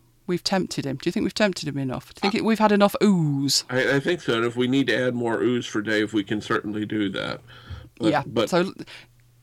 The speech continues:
Speaker 2: go, uh, go ahead. I was gonna say, we, here you go, Dave. Ooh.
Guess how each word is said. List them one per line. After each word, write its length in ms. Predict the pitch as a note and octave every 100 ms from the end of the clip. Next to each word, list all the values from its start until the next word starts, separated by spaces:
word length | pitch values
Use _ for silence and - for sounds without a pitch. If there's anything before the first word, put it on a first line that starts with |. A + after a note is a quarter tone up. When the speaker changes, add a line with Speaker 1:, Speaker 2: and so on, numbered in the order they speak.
| _ _ _ -
Speaker 2:
go, 100 | B2 B2+
uh, 120 | A#2+
go 140 | A#2+
ahead. 120 | A#2+ A2+
I 100 | A#2+
was 80 | A#2
gonna 100 | A#2
say, 220 | A2+ G#2+ - -
we, 120 | - -
here 160 | C3
you 80 | C#3+
go, 160 | C3+ A#2
Dave. 240 | G#2+ G#2+ - -
Ooh. 2000 | A#2+ B2+ C3+ C3+ C3+ C3 B2+ B2 A#2+ A#2+ A#2+ A2+ A2+ G#2 F#2 F2+ D#2+ C#2 - -